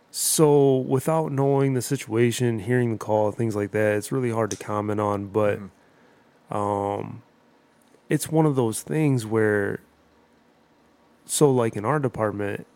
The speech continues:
Speaker 1: if a child is missing and they're thirteen years or under, we're mandated to stay out until that kid's found.
Speaker 2: Mm-hmm.
Speaker 1: Um, but if you were to call us and say, "Yeah, they're with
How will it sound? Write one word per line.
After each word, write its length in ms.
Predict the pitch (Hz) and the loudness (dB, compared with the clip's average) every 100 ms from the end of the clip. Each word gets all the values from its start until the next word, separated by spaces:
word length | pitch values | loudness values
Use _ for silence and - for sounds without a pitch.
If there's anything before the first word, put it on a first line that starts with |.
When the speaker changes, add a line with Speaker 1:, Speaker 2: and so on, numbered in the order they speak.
| _ _ | _ _
Speaker 1:
if 220 | 139 120 | -4 -2
a 300 | 117 104 98 | -2 -2 -6
child 440 | - 120 123 117 | -8 -2 0 0
is 140 | 101 90 | -4 -8
missing 580 | 101 113 - 139 143 165 _ _ - | -6 -4 -2 -4 -6 -10 _ _ -8
and 200 | 127 113 | -4 -2
they're 200 | 107 101 | 0 -2
thirteen 440 | - 180 - 127 | -2 -4 -2 -2
years 260 | 117 113 104 | 0 0 -2
or 140 | 95 | -4
under, 340 | 101 120 131 143 _ _ _ _ _ _ _ - | -2 0 -2 -4 _ _ _ _ _ _ _ -2
we're 220 | 120 110 | 0 2
mandated 580 | 110 110 107 107 104 101 | 0 0 0 -2 -2 -6
to 180 | - 107 | -6 -6
stay 260 | - 113 104 | -4 -2 0
out 260 | 98 98 | 0 -2
until 280 | - 98 107 | -6 -8 -6
that 180 | 98 - | -6 -8
kid's 240 | - - - | -10 -12 -12
found. 380 | - - 156 139 | -12 -10 -12 -14
Speaker 2:
Mm-hmm. 200 | 95 98 - _ - | -16 -18 -18 _ -10
Speaker 1:
Um, 520 | - 50 - - 147 - _ _ _ _ _ _ _ _ _ | -10 -10 -12 -12 -14 -18 _ _ _ _ _ _ _ _ _
but 160 | 131 117 | 2 2
if 140 | 113 | 2
you 80 | 135 | 2
were 100 | 127 | 2
to 80 | 117 | 0
call 300 | - 113 113 | 0 0 0
us 80 | |
and 100 | 127 | -2
say, 680 | 113 113 104 104 104 101 - - _ _ _ _ _ | -2 0 2 0 -2 -4 -10 -14 _ _ _ _ _
"Yeah, 300 | 113 110 104 | 0 0 0
they're 280 | 104 113 107 | 0 0 0
with 560 | 101 113 98 - - | 2 0 -2 -10 -20